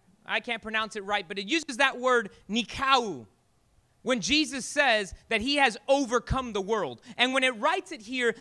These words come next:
that in Jesus we are more than conquerors, it uses the word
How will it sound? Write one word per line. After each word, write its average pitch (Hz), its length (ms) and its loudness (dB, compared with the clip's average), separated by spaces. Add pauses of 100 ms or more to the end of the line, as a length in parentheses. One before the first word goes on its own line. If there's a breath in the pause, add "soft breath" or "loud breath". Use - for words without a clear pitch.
that 247 240 4
in 254 180 -2
Jesus 277 460 0
we 302 160 0
are 269 80 4
more 294 240 0
than 247 100 0
conquerors, 247 560 -2 (140 loud breath)
it 240 140 -4
uses 311 340 -2
the 262 100 -4
word 254 240 2